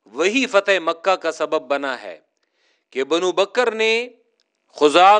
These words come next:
قبیلے پر حملہ کیا، قریش نے درپردہ ان کی مدد کی، اور اللہ کے پیغمبر نے پھر انہی کے خلاف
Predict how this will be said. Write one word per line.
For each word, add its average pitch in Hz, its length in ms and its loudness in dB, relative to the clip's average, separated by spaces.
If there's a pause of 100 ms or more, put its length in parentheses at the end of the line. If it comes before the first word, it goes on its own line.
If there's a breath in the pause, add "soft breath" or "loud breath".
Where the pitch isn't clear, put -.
قبیلے 202 380 -2
پر 185 200 -6
حملہ 180 420 -4
کیا، 202 280 -6 (720)
قریش 196 400 4
نے 208 180 -4
درپردہ 175 480 -2
ان 196 180 2
کی 180 200 -14
مدد 202 360 -4
کی، 196 320 -16 (540)
اور 120 140 -4
اللہ 175 300 0
کے 185 140 -6
پیغمبر 170 500 -6
نے 180 140 -6
پھر 170 280 -6
انہی 202 240 -8
کے 165 180 -8
خلاف 170 540 0